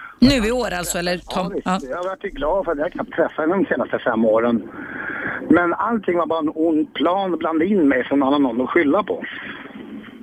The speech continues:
Speaker 1: Skylla på vad, Tom?
Speaker 2: Ja, att det har gått fel, lite fel för min dotter. Hon har varit onykter tre gånger och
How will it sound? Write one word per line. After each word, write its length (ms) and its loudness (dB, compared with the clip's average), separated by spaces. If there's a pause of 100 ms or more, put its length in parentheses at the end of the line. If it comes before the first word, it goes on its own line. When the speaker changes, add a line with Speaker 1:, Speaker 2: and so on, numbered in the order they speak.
(260)
Speaker 1:
Skylla 320 4
på 120 -4
vad, 300 -4
Tom? 240 -6 (460)
Speaker 2:
Ja, 300 -10
att 140 -18
det 60 -10
har 100 -8
gått 200 -8
fel, 240 -4
lite 180 -12
fel 280 -2
för 60 -2
min 160 2
dotter. 320 -2
Hon 160 0
har 100 2
varit 80 -2
onykter 400 2
tre 240 -4
gånger 440 -4
och 200 -2